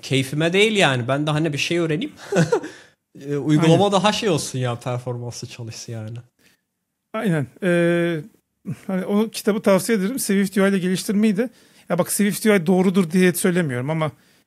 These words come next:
Speaker 2: ben bir hobi projesi yapıyorum ve Swift U I ile nasıl çalıştığını bildiğim için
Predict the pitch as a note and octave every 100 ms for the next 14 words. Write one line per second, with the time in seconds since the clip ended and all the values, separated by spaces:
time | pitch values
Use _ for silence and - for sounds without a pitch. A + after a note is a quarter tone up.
0 | _ A#3 G#3+ F3+ F#3+ E3+ E3 F3 F#3 G#3+
1 | - F3 F#3 F3 - F3 E3+ F#3+ F3 E3+
2 | - F#3 E3 F3 D#3 F3 G#3 D3 - B3+